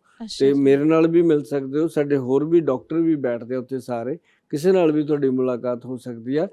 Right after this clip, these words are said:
Speaker 2: ਜੇ personally ਮੇਰੇ ਨਾਲ ਹੀ ਮਿਲਣਾ ਤੁਸੀਂ, ਤਾਂ ਉਹ ਇੱਕ, ਇੱਕ ਟਾਈਮ ਪੀਰੀਅਡ ਹੁੰਦਾ, ਤਕਰੀਬਨ ਦੋ ਕੁ ਮਹੀਨੇ, ਢਾਈ ਮਹੀਨੇ ਦੀ ਉਹਦੇ ਵਿੱਚ ਵੇਟਿੰਗ ਆਊਗੀ ਤੁਹਾਨੂੰ, ਤਾਂ ਉਹ ਤੁਸੀਂ ਮਿਲ ਸਕਦੇ ਹੋ ਉਹਦੇ ਵਿੱਚ ਆ ਕੇ।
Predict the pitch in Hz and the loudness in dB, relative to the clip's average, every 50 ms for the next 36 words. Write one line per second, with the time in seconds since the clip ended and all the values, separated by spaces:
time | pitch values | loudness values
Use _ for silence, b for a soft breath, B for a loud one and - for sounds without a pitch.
0 | b b b b _ 135 147 156 151 156 139 135 123 - 156 170 175 180 185 175 | b b b b _ -2 -2 -2 0 2 0 0 0 0 0 2 4 4 4 4
1 | 151 135 131 135 147 151 156 156 156 156 156 147 135 127 120 123 131 131 131 131 | 4 2 2 2 0 0 0 0 0 0 0 0 0 0 0 0 -2 -2 -4 -6
2 | 131 117 123 156 190 202 b b b b _ _ 143 147 151 - - 151 170 180 | -8 -8 -8 -8 -10 -10 b b b b _ _ 2 2 2 2 2 2 4 4
3 | 180 170 180 - 170 156 151 147 - 143 143 139 147 139 - 147 139 143 156 160 | 4 4 4 4 4 6 6 6 4 0 -2 -2 -6 -6 0 2 4 4 4 4
4 | 160 156 156 156 147 151 156 156 151 151 147 135 131 139 147 190 208 _ _ _ | 2 2 2 0 2 2 0 0 0 -2 -4 -4 -2 -2 -2 -2 -4 _ _ _
5 | - 139 131 135 143 143 143 147 151 151 147 135 139 139 143 143 143 165 160 156 | -10 -8 -6 -2 -2 0 2 2 2 2 2 2 2 2 2 2 -2 -2 -2 0
6 | 156 151 139 139 139 139 151 151 143 139 143 151 151 139 131 127 127 131 143 147 | 0 2 2 0 0 2 2 2 2 2 0 -2 -2 0 -2 -2 -2 -2 -4 -2
7 | 151 160 151 151 143 - 143 135 127 127 120 143 147 147 143 131 127 123 127 135 | -2 -2 -2 -2 -4 -4 -2 0 0 0 0 0 -2 0 0 0 -2 -2 -4 -6
8 | 139 131 147 139 127 123 147 196 - b b b b b b _ _ 143 151 143 | -6 -6 -6 -4 -4 -6 -8 -10 -12 b b b b b b _ _ 0 2 2
9 | - - 165 175 165 170 160 131 151 160 156 143 131 135 131 131 147 139 135 131 | 2 2 0 0 0 -2 -2 -2 0 0 2 2 2 0 0 0 -2 -2 0 0
10 | 139 139 147 156 160 143 135 131 120 - 123 117 113 104 - 165 | 0 -2 0 -2 -2 -4 -4 -6 -4 -6 -6 -6 -6 -6 -8 -8